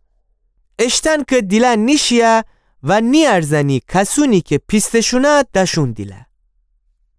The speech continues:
وقتی عیسی او آکا شب برون، توراتی معلمین و فریسی فرقه علما ای ور فشار وردشونه و تقلا کردشونه ای جکوب بجنن که ور چیون درباره گف بجنن.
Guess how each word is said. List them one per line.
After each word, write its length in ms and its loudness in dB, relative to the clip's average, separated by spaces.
وقتی 400 -2
عیسی 280 -4
او 320 0
آکا 260 -4
شب 240 -8
برون، 540 0
توراتی 500 0
معلمین 640 -6
و 120 -4
فریسی 580 -2
فرقه 520 -8
علما 580 0
ای 220 -2
ور 340 0
فشار 480 -2
وردشونه 800 -6
و 80 -10
تقلا 640 -2
کردشونه 760 -8
ای 320 -8
جکوب 380 -4
بجنن 520 -4
که 100 -12
ور 160 0
چیون 500 -8
درباره 680 -14
گف 280 -18
بجنن. 380 -20